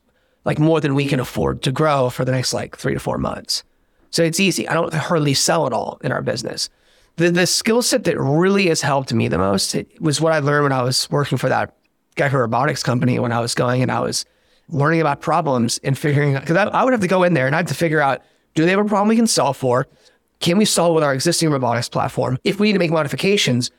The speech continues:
how much would those modifications cost for our engineering team to make? How difficult would they be? And then what's the size of that market? I would get grilled by my boss about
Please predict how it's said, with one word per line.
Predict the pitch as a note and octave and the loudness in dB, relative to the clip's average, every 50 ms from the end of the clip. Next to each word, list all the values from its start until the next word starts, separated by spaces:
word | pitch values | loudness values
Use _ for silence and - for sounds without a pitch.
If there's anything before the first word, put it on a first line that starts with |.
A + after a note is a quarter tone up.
| _ _ | _ _
how | - - F3 F3 | -4 -2 0 2
much | G#3 G#3+ - | 2 2 2
would | G#3 F#3 | 2 2
those | E3+ D#3+ | 2 2
modifications | D#3 D3+ D3+ C#3+ D3+ - D3+ C3+ - C#3 C3 | 2 2 0 0 -2 -2 -2 -2 -2 -2 -4
cost | - - C#3+ C3+ B2+ - - | -2 0 0 0 0 -2 -2
for | - C3 B2 | -2 0 2
our | |
engineering | B2 B2 B2 A#2 A#2+ C3+ D3 C#3+ C3 | 2 2 2 2 0 2 2 0 0
team | - - A2+ G#2+ A2 A2+ | 0 0 -2 -2 -2 -4
to | - - - | -6 -6 -4
make? | - A2 G#2+ - - - | -4 -4 -4 -6 -6 -4
How | - C#3 C#3+ D3 | 0 0 0 0
difficult | B2+ - C#3+ C3+ E3 - - C3 - - | 0 0 -2 -2 -2 -2 -2 -2 -2 -2
would | B2+ A2 | -2 -2
they | G#2 A2 | -4 -4
be? | - - F#2+ A2+ C3 - _ _ _ _ _ _ _ | -4 -4 -4 -4 -4 -6 _ _ _ _ _ _ _
And | E3+ E3 E3 | -2 0 2
then | E3 D#3 C3+ A#2 | 2 0 0 -2
what's | A#2 C#3+ D3+ - | -2 -2 -2 -2
the | - D3+ | -2 -2
size | - D3+ C3+ C3 B2 | 0 0 0 0 0
of | B2+ | -2
that | E2+ F#2+ | 0 0
market? | B2 D#3+ - E3+ - - - | 0 0 0 -2 -4 -6 -4
I | E3+ | -2
would | E3 G3+ G3 | -2 -2 -2
get | - D#3+ - | -2 -4 -4
grilled | - D3+ C#3+ D#3 E3+ G#3 - F#3 | -4 -4 -2 0 0 0 0 -2
by | - B2+ | -2 -2
my | A#2 C3+ C3 A#2+ | -2 -2 -4 -2
boss | B2 D3+ D#3 D3 C3 B2 - - | -2 -2 0 0 -2 -2 -2 -4
about | D#3 D3 B2+ B2 B2 A#2+ - | -2 -2 -2 -2 -2 -4 -8